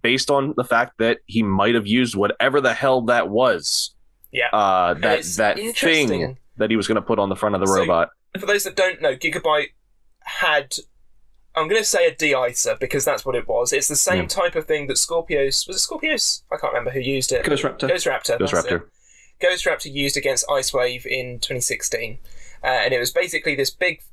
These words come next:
Speaker 2: pole to hold back the opponent so it couldn't reach. Very much bully against other kid in the playground holding his head so he can't
Speaker 1: Mm-hmm.
Speaker 2: swing at him.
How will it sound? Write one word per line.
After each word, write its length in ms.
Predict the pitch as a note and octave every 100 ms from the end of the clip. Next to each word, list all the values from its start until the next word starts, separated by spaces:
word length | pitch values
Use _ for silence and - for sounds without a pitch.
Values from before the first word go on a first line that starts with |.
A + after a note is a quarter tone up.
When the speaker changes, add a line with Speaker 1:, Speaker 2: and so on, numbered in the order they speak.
| _ -
Speaker 2:
pole 380 | F3 C#3+ C#3+ C3+
to 180 | C3+
hold 420 | A#2 - G3+ F3+ -
back 220 | D3+ -
the 100 | D3
opponent 400 | C3+ D3 C#3+ C3+
so 120 | - C3
it 120 | -
couldn't 260 | - C3
reach. 240 | B2 A2 -
Very 260 | D#3 E3+ D#3
much 400 | C#3+ - - - - - - -
bully 460 | F#3 E3+ E3 D#3+ D3
against 800 | C#3+ D3+ C#3 C3+ - - - - - - - -
other 240 | E3+ D3+
kid 240 | - D3+ C#3
in 100 | C3
the 40 |
playground 600 | B2 C#3+ C3+ C3 C#3 B2+
holding 320 | E3 E3+ D3 C3
his 180 | A2+
head 260 | - C3 B2+
so 120 | -
he 80 | B2+
can't 320 | B2 C3+ A#2+ F2
Speaker 1:
Mm-hmm. 80 | E2+
Speaker 2:
swing 180 | A2 A#2
at 80 | -
him. 200 | A#2+